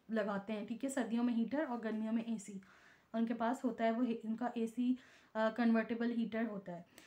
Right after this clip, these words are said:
So ये वाली चीज़ भी होती है। इसके साथ हवा इतनी तेज़ होती है कि कभी ten kilometer per hour के हिसाब से चलती है, कभी कुछ होती है। तो वो बहुत ज़्यादा, क्योंकि समंदर, अ, जो है यहाँ पे लगता है, तो बहुत ठंडी हवा होती है कि upper jackets वगैरह लेनी पड़ती हैं।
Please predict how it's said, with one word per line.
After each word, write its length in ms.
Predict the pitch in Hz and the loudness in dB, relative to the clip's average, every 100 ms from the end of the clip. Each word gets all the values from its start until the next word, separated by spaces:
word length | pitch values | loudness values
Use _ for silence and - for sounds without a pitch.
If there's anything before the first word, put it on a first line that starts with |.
| - - _ 262 | -20 -20 _ 6
So 300 | 254 254 240 | 8 8 6
ये 180 | 226 247 | 4 4
वाली 220 | 247 254 | 8 8
चीज़ 240 | 254 247 202 | 8 6 4
भी 120 | 240 | 0
होती 200 | 226 233 | 0 -2
है। 80 | - | -2
इसके 220 | 269 302 | 0 0
साथ 200 | 294 285 - | 2 2 2
हवा 280 | 240 240 269 | 2 2 2
इतनी 300 | 254 285 302 | 2 6 6
तेज़ 240 | 285 262 254 | 6 4 4
होती 240 | 240 247 | 2 4
है 100 | 254 | 4
कि 100 | 262 | 2
कभी 220 | 254 226 | 0 0
ten 240 | 254 240 254 | 2 6 6
kilometer 400 | 262 240 233 240 | 6 4 2 -2
per 200 | 247 226 | 0 4
hour 260 | 220 233 | 4 4
के 60 | 269 | 2
हिसाब 300 | 262 247 214 | 2 2 2
से 100 | 254 | 0
चलती 340 | 247 208 240 | 0 -2 0
है, 60 | 226 | 0
कभी 200 | 226 202 | -2 -6
कुछ 280 | - 233 269 | -4 -2 0
होती 240 | 254 240 | 0 0
है। 140 | 247 - - _ - | -4 -4 -14 _ -2
तो 80 | 247 | 2
वो 100 | 277 | 2
बहुत 360 | 226 226 254 | 0 0 0
ज़्यादा, 260 | 233 208 247 | 2 0 0
क्योंकि 220 | 254 254 | -2 0
समंदर, 420 | 254 226 214 240 | 0 0 0 0
अ, 300 | 269 220 214 | 0 0 -2
जो 140 | 220 226 | 0 0
है 200 | 220 220 | 0 0
यहाँ 240 | 220 202 | -2 -2
पे 60 | 220 | -4
लगता 280 | 208 - 220 | -6 -4 -4
है, 120 | 254 - - - - - | -4 -8 -20 -20 -20 -2
तो 100 | 254 | 0
बहुत 440 | 220 226 247 285 - _ - | 2 0 0 -2 -6 _ 2
ठंडी 260 | 247 240 | 4 6
हवा 180 | 269 254 | 6 4
होती 180 | 247 262 | 4 2
है 60 | |
कि 80 | 262 | 2
upper 360 | 277 226 247 247 | 0 -2 0 0
jackets 420 | 214 202 254 - | 0 -2 -2 -2
वगैरह 260 | 226 208 220 | -2 0 0
लेनी 280 | 214 220 | 0 0
पड़ती 320 | 214 202 196 190 | -2 -4 -4 -4
हैं। 180 | 180 | -4